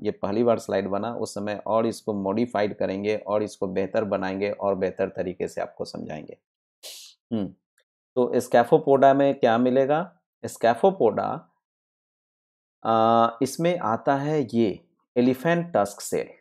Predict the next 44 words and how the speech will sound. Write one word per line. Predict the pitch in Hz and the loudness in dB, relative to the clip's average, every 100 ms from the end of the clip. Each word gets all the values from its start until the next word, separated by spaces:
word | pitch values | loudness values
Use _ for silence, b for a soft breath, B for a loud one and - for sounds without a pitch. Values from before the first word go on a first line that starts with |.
| _ _ | _ _
देखिए, | 104 107 - 82 - _ _ _ - | -2 -2 -4 -12 -14 _ _ _ 0
एलिफेंट | 123 127 160 147 | 2 2 0 4
टस्क | 123 110 - - _ | 4 4 0 -20 _
के | 127 | 2
तरह | 123 123 | 6 6
ये | 120 117 | 6 4
दिख | 107 104 | 2 0
रहा | 107 92 | 0 2
है, | |
देख | 123 151 | 2 2
रहे | 143 | 0
हैं | 110 | 0
ना, | |
ये | 117 123 92 - _ _ _ _ | 2 4 2 -4 _ _ _ _
हाथी | 104 - 127 | -2 0 2
के | 120 | 4
दांत | 101 107 98 - | 4 2 0 -2
जो | 104 | -2
दिखाने | 98 107 107 110 120 | -2 -4 -2 0 2
वाले | 110 107 | 4 4
होते | 101 95 98 | 0 0 -2
हैं | 90 | -4
उसके | - 113 - 131 | -6 -10 0 2
तरह | 117 117 | 4 4
दिख | 98 101 - | 2 -2 0
रहा | 87 | 0
है | 82 90 | 0 -6
ये, | - _ _ _ _ 117 | -12 _ _ _ _ 0
है | |
ना? | 135 107 - _ _ b b _ _ _ _ _ _ _ _ _ _ - | 0 0 -4 _ _ b b _ _ _ _ _ _ _ _ _ _ 0
डेंटेलियम | 120 117 117 123 127 139 123 | 2 4 6 6 6 6 4
इसका | - 110 | 0 0
नाम | 104 101 110 | 2 0 -2
है, | 170 - _ _ _ | -4 -8 _ _ _
इस, | 110 98 - | -4 -4 -4
इसी | 117 131 127 | -4 -2 0
को | 117 | 2
बोलते | 107 104 117 | 2 2 0
हैं | 117 - | -2 -2
एलिफेंट्स | 107 110 107 110 113 123 - | 0 0 -2 -2 -2 -2 -4
टूथ | 120 113 101 | -4 -4 -4
भी | 104 | -4
बोलते | 90 90 85 82 | -2 -4 -4 -8
हैं, | 80 | -8